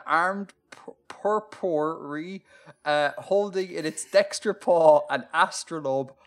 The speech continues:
or, full stop, motto, artifexian in the Oa script.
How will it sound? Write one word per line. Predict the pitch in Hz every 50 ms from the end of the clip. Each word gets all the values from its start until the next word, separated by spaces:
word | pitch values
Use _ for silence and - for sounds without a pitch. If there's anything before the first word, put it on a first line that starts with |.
| - _ _
or, | - 240 226 180 160 165 214 - - - -
full | - 131 127 131
stop, | - - 131 131 131 - - _ _ _ _
motto, | 139 139 165 196 208 - - 127 127 131 127 - _ _ _ _ _ _ -
artifexian | 180 202 202 - 196 - - 165 151 - - - - 135 131 131 131 123 123 _ _ _ -
in | 151 151 143
the | 131 135 - -
Oa | 160 156 147 143 135 127
script. | - - - - - - - - _ - - -